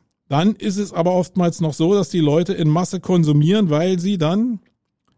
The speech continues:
ja denken, dass sie dieses goldene Nugget finden, was auf diese Grundlage fällt und dass dann ein riesengroßer Redwood-Baum wächst. Macht er aber nicht.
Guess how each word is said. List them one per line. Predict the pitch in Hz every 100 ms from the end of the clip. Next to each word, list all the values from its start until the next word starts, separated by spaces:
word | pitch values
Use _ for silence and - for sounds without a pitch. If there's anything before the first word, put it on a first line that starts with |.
| -
ja | 139
denken, | 156 196 190
dass | 180
sie | 180
dieses | 160 156 147 -
goldene | 147 175 151
Nugget | 131 160 190 180
finden, | - 180 196
was | 170 160
auf | - 151
diese | 156 156
Grundlage | 139 160 180 160 160
fällt | - 160 175
und | 147 143
dass | 156 - -
dann | 143 156 175 175
ein | 147 143
riesengroßer | 135 156 139 139 123 131 131 127 120 117 - _ -
Redwood-Baum | 139 135 - 127 123 123 113 120 117 110 - _ _ _
wächst. | - 104 95 - - - _ _ _ _ _ _ _ _
Macht | - 175
er | 139
aber | 110 101
nicht. | 101 101 -